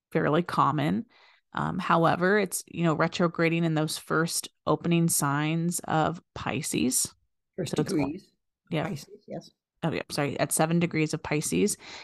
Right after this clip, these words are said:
Speaker 1: and it will technically retrograde on June seventeenth.
Speaker 2: Mm-hmm. Mm-hmm.
Speaker 1: So
Speaker 2: But, but as of this Friday, coming th-, this approaching Friday, it hits seven degrees.
Speaker 1: Mm-hmm.
Speaker 2: So,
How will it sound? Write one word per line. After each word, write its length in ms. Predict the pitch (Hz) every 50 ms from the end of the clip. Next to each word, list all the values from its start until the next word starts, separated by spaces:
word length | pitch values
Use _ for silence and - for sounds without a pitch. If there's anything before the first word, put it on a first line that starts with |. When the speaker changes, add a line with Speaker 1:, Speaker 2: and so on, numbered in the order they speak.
| - -
Speaker 1:
and 180 | - 180 180 180
it 200 | - - 180 -
will 100 | - 165
technically 540 | 170 - 175 156 - 180 160 - - 175 160
retrograde 560 | 165 160 156 - 175 156 - 160 160 160 151 -
on 280 | 147 151 151 151 156
June 440 | 160 - - 160 160 160 160 160 156 -
seventeenth. 720 | - - - 143 135 147 139 - - - - - - - - - _ _ _ _ _ _ _ _ _ _ _ _ -
Speaker 2:
Mm-hmm. 480 | 139 143 135 - - 190 196 190 196 240 294 - _ _ _ _ _ -
Mm-hmm. 180 | 214 151 160 202 202 - - - -
Speaker 1:
So 200 | 196 180 180 -
Speaker 2:
But, 120 | 277 - - - - - - - _ _ _ _ -
but 460 | 180 190 240 247 180 147 - - -
as 240 | - - 190 190 185
of 220 | 196 180 170 147
this 240 | 160 175 170 - - - - - -
Friday, 680 | - 196 175 185 220 254 226 156 - - - - - - _ _ _ _ _
coming 320 | - 170 170 175 175 170 147
th-, 140 | 139 131 -
this 180 | 143 156 147 -
approaching 400 | - - 196 165 156 - 156 135
Friday, 500 | - - 147 147 165 202 185 147 139 -
it 120 | - 156
hits 360 | 156 147 208 208 208 - - - - _
seven 380 | - - - 190 170 156 156 156
degrees. 640 | 139 139 120 151 165 180 170 - - - - - - - _ _ _ _ _ _ _ _ _ _ -
Speaker 1:
Mm-hmm. 120 | 190 170
Speaker 2:
So, 380 | 170 156 170 160 170 165 151 -